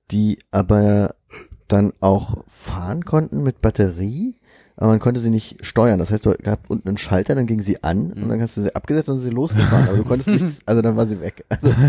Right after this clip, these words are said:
Speaker 1: nicht weg, aber du musstest dann hinterherlaufen und sie wieder einfangen. Da gab's unterschiedliche von, so kleine Monster-Trucks und so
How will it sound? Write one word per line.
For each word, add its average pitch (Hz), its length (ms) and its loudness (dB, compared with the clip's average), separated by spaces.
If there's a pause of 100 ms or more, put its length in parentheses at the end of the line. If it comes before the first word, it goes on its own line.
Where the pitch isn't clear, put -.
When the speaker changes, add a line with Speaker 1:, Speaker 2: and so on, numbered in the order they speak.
Speaker 1:
nicht 117 200 2
weg, 139 220 2
aber 117 120 4
du 117 60 2
musstest - 240 -2
dann 110 80 2
hinterherlaufen 113 760 2
und 95 140 -4
sie 104 80 -8
wieder 98 160 -4
einfangen. 92 420 -6 (420)
Da - 80 -12
gab's 120 160 2
unterschiedliche 135 540 0
von, 95 180 -2
so 92 100 -4
kleine 92 260 0
Monster-Trucks 147 840 0
und - 120 -8
so 95 280 -2